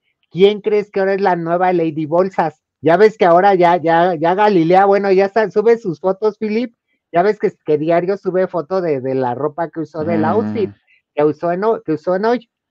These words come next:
Speaker 1: Ahora ya no saca las bolsas, Philip. Ya sale con las manos, este, dentro del pantalón, <laughs> o las manos cruzadas, o la-, así como, "Miren, no traigo nada, ¿eh?" Así.
Speaker 2: Al ratito,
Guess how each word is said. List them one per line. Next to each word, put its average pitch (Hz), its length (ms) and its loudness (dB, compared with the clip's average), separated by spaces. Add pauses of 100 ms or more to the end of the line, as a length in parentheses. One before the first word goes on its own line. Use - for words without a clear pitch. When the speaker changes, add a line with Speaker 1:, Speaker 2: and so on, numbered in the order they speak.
(380)
Speaker 1:
Ahora 147 200 -4
ya 151 160 -2
no 143 160 -8
saca 147 320 -6
las 113 240 -6
bolsas, 131 420 -10
Philip. 151 320 -6 (320)
Ya 170 160 -4
sale 185 320 2
con 160 160 -2
las 139 140 0
manos, 175 380 -6
este, 143 280 -6
dentro 147 360 0
del 143 160 0
pantalón, 151 760 2 (120)
<laughs> - 120 -20
o 147 160 4
las 160 200 8
manos 180 400 2
cruzadas, 190 720 2
o 185 60 2
la-, 147 200 4 (260)
así 175 320 0
como, 190 280 0
"Miren, 214 280 2
no 220 120 -2
traigo 233 340 0
nada, 196 400 2
¿eh?" 220 320 2
Así. 175 240 0
Speaker 2:
Al 120 140 0
ratito, 131 560 -4